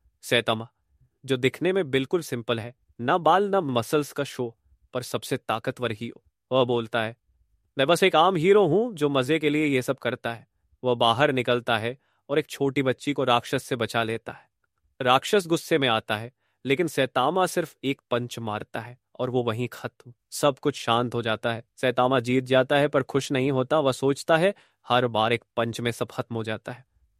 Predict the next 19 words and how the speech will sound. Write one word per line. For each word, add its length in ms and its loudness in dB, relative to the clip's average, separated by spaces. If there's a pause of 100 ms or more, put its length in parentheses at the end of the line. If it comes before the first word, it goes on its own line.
मजा 420 2
ही 140 -2
नहीं 180 -2
आता।" 260 -10 (480)
मतलब 380 6
अब 120 6
उसे 200 2
किसी 240 0
फाइट 340 2
में 140 0
thrill 360 2
नहीं 200 0
मिलता। 360 -8 (340)
वो 80 2
सबसे 340 2
ताकतवर 600 2
बन 240 0
गया 180 2
है 160 -8